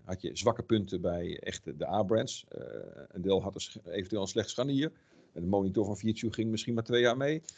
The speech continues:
Kijk, en, en wij zien dat aan de achterkant. Dus wij zien eigenlijk na drie jaar gebruik wat er aan zo'n apparaat kapot gaat. En, eh, ik merk wel steeds meer dat klanten ons vragen, eh, waarin adviseer je ons?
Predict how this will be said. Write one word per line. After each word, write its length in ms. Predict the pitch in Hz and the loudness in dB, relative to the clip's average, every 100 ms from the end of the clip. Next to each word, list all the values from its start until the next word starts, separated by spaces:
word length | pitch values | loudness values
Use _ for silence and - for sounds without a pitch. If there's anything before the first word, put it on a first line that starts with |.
| - _ _ | -20 _ _
Kijk, 220 | - 101 98 | 2 2 2
en, 220 | 107 - | -4 -2
en 200 | 107 107 101 | -4 -4 6
wij 160 | 123 123 | 8 10
zien 160 | 185 | 8
dat 160 | 82 87 | 6 0
aan 80 | 80 | -8
de 60 | |
achterkant. 440 | - - 80 78 _ | -10 -14 -18 -20 _
Dus 140 | - 92 | -10 2
wij 220 | 113 110 | 4 4
zien 420 | 95 151 190 - _ | 6 4 4 -2 _
eigenlijk 440 | 98 123 139 151 | 0 0 0 -2
na 120 | 92 | -2
drie 200 | 90 107 | -4 0
jaar 160 | 123 98 | 2 2
gebruik 460 | 90 92 110 147 - | 0 4 4 4 -4
wat 220 | 110 113 | -2 0
er 80 | - | -2
aan 120 | 98 | -6
zo'n 100 | 101 | -2
apparaat 380 | 90 95 92 - | -2 2 0 0
kapot 320 | 95 120 104 | 0 0 0
gaat. 220 | 76 - _ _ _ _ _ _ | -4 -12 _ _ _ _ _ _
En, 300 | 85 92 90 | -2 -2 -2
eh, 240 | - 82 55 | -6 -6 -6
ik 120 | - | -4
merk 200 | 104 95 | 0 4
wel 200 | 95 113 | 8 6
steeds 260 | 123 127 120 | 8 4 4
meer 200 | 120 113 | 4 4
dat 160 | 101 - | 2 2
klanten 300 | 110 104 113 | 0 2 0
ons 240 | 139 - | 0 2
vragen, 440 | 123 117 117 - - _ - - | 6 6 6 2 -6 _ -20 -20
eh, 100 | - - - _ | -16 -16 -16 _
waarin 360 | - 117 127 | 2 4 4
adviseer 380 | 101 - 95 123 | 0 -4 -2 0
je 100 | 101 | 0
ons? 300 | - - - | -4 -12 -18